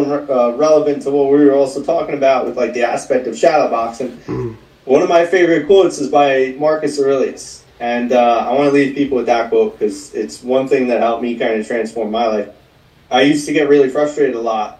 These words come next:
Speaker 1: because I used to have a lot of expectations, which would obviously turn into judgments and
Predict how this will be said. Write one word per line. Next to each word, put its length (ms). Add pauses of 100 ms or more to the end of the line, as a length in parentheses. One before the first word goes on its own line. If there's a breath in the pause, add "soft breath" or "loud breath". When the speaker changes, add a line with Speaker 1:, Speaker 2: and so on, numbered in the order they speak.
Speaker 1:
because 320
I 120
used 340
to 60
have 120
a 40
lot 160
of 60
expectations, 960
which 240
would 160 (160)
obviously 480
turn 200
into 220
judgments 540
and 180